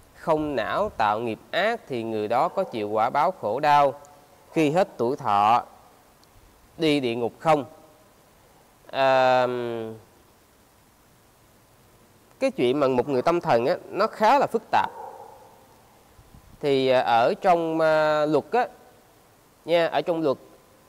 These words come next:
thì một vị, à, sau khi thọ tỷ kheo mà vị đó bị tâm thần, thì trong trường hợp đó dù vị đó có làm gì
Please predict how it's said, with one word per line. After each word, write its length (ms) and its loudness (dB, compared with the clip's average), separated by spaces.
thì 360 0
một 440 0
vị, 560 -4
à, 100 0
sau 500 2
khi 340 0
thọ 340 -2
tỷ 240 -6
kheo 440 4
mà 340 -2
vị 220 -4
đó 260 4
bị 200 -6
tâm 260 -4
thần, 320 -4
thì 180 -4
trong 280 2
trường 280 -4
hợp 260 -4
đó 300 6
dù 360 0
vị 240 -4
đó 180 2
có 240 -2
làm 300 0
gì 320 -2